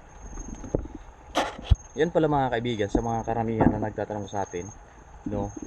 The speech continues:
kung ano daw yung nagagamot ng alingatong na to. Para, mga kaibigan, sa mga magkaroon kayo ng idea kahit konti lang.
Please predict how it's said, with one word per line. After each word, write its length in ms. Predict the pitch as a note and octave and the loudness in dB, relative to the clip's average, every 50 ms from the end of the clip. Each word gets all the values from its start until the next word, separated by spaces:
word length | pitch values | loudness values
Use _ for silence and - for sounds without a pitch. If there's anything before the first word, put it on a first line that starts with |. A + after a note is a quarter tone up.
| - - - - - - - - - | -10 -10 -10 -10 -12 -14 -16 -12 -4
kung 160 | - A2 A#2+ | 0 2 2
ano 80 | B2 B2 | 4 4
daw 80 | B2+ | 4
yung 240 | B2 B2 A#2+ A#2+ A#2+ | 4 2 2 0 0
nagagamot 560 | A#2+ A2+ A2 A2+ A2 G#2+ A2+ A2 A2 A2 - | 0 0 2 2 2 2 0 -2 -2 -2 -4
ng 320 | A2+ G#2+ G#2+ G#2 G#2 G2 F2+ | -4 -4 -2 -2 -2 -2 -4
alingatong 560 | G2+ G#2 G#2+ G#2 G#2 G2+ F#2+ - G2+ G2 G2 | -2 -2 -2 -2 -2 -2 -4 -4 -6 -8 -6
na 160 | F#2+ F#2+ - | -6 -6 -6
to. 160 | - F2+ F2 - - - - - - - - - - - - - - - - - - - - - - - - - - - - | -8 -8 -10 -10 -12 -20 -20 -18 -18 -16 -16 -16 -10 -8 -8 -6 -6 -8 -10 -10 -12 -16 -20 -18 -18 -16 -16 -16 -16 -8 -4
Para, 160 | A2 B2 C3 | 4 8 10
mga 400 | - - - - B2+ A#2+ A#2 A2+ | 10 12 10 8 6 4 0 0
kaibigan, 380 | A2 A2+ A#2 A2+ G2+ G#2+ G2+ G2+ | 0 -2 -2 -4 -4 -4 -2 0
sa 80 | G#2 | 0
mga 260 | A2 A2 A2 A2 A2 G#2+ G#2+ G#2 G#2 G#2 G2+ G2+ G#2 - A#2+ | 0 0 0 -4 -4 -2 -2 -2 -2 -2 -4 -6 -8 -10 -10
magkaroon 280 | A#2 - B2+ B2 A2+ | -8 -6 -4 -4 -2
kayo 120 | - A2+ A2+ G#2+ | -2 -2 -4 -4
ng 80 | G#2+ - | -4 -6
idea 320 | G#2 G#2 G#2+ G#2 G#2 F#2 | -6 -6 -4 -4 -6 -6
kahit 240 | - G#2+ G2+ G2+ - | -4 -4 -4 -4 -4
konti 320 | - A2 G2 F2+ - G#2 F#2+ | -6 -8 -8 -8 -8 -8 -8
lang. 240 | F2 E2 D#2+ D#2+ | -6 -6 -8 -8